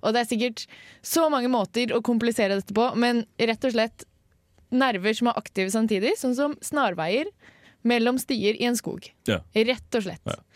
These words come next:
Speaker 1: Eh, og så har du sånn at det er masse ting som påvirker, eh, minner,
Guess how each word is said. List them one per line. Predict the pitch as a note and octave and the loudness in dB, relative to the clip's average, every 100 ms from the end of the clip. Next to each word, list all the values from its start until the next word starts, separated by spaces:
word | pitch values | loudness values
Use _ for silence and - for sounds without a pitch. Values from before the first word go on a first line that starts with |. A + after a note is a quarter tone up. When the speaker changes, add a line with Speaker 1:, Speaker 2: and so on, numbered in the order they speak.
| - - - - | -20 -20 -14 -2
Speaker 1:
Eh, | A#3+ A#3+ A#3+ A#3+ A#3+ - | 2 4 4 4 2 2
og | B3 C4 | 2 2
så | C4+ C#4+ | 2 2
har | C4+ | 2
du | |
sånn | C#4 C#4 B3+ | 2 0 0
at | B3+ | 0
det | - A#3 | 0 2
er | A#3+ | 2
masse | B3 A3+ | 0 -2
ting | G#3 G3 | -2 0
som | G3+ | 0
påvirker, | G3+ - F3+ E3 E3+ - - A3+ G#3+ _ _ _ - | -2 -4 -2 -4 -6 -6 -2 -2 -2 _ _ _ -2
eh, | A3 A3 | 2 2
minner, | A#3+ A#3+ G#3 F4+ | 2 2 2 0